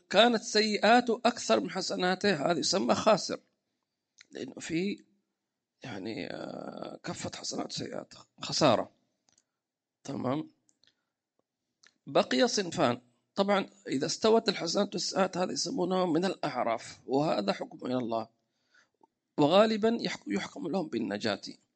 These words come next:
طيب، بقي الفائز، تمام،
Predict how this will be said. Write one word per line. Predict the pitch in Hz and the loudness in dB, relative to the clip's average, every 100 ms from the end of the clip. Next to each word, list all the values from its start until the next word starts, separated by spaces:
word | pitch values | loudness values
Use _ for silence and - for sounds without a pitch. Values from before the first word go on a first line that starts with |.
| _ _ _ _ _ _ _ | _ _ _ _ _ _ _
طيب، | - 113 127 147 - _ _ _ _ _ _ _ _ _ _ - | -6 -2 -2 -4 -12 _ _ _ _ _ _ _ _ _ _ -6
بقي | 220 233 226 254 254 - _ _ _ _ _ - | -4 0 2 2 2 -6 _ _ _ _ _ -8
الفائز، | 151 147 196 170 - 139 101 - - _ _ _ _ _ _ _ _ _ _ _ _ _ _ _ _ - | -6 -4 -2 -4 -2 -4 -4 -12 -20 _ _ _ _ _ _ _ _ _ _ _ _ _ _ _ _ -14
تمام، | 120 113 139 | -8 -4 -4